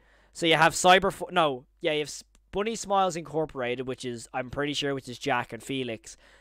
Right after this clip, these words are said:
Then you have Cyberfun Tech, which is Jason Pooltrick's company. However, Jason Pooltrick dies in nineteen fifty-two,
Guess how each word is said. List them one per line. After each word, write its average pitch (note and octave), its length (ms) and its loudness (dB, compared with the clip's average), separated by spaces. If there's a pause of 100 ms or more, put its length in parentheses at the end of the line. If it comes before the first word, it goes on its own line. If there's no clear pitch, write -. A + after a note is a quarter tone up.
(180)
Then E3 120 2
you E3 80 0
have D3+ 180 6
Cyberfun D#3+ 800 4
Tech, - 640 2 (400)
which D3 200 -4
is C3 160 -6
Jason D3 540 -2
Pooltrick's D3 600 -2
company. B2+ 640 -8 (440)
However, D#3 300 4
Jason E3 540 0
Pooltrick D3+ 560 -2
dies C#3+ 460 4
in C3+ 120 -8
nineteen C#3 400 -4
fifty-two, C#3 760 -4